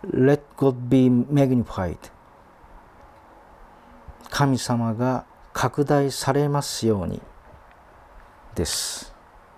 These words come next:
これは信仰の本質をよく表現しています。神様は拡大されねばならないお方であり、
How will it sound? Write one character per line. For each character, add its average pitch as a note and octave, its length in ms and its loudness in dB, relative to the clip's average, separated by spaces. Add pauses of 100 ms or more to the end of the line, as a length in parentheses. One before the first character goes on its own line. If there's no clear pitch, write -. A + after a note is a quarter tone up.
(360)
こ - 140 0
れ C#3+ 40 8
は C#3+ 60 8
信 F3 260 2
仰 F3 220 0
の D#3+ 100 2
本 F3 300 2
質 - 320 -2
を B2+ 180 2
よ D#3 180 4
く C3+ 140 -4 (120)
表 A2 200 0
現 G2+ 100 -2
し - 80 -8
て - 100 -14
い - 20 -12
ま G2 160 -12
す。 - 240 -12 (3500)
神 D#3+ 280 0
様 B2 420 0
は A2 160 -2
拡 G3+ 320 2
大 G3+ 220 6
さ - 180 -4
れ E3+ 140 2
ね E3+ 120 2
ば E3+ 140 2
な C#3 80 4
ら B2+ 120 2
な B2 120 4
い A#2 60 2
お G#2+ 80 2
方 B2 340 -2
で A2+ 180 0
あ A#2 160 2
り、 F#2 160 -8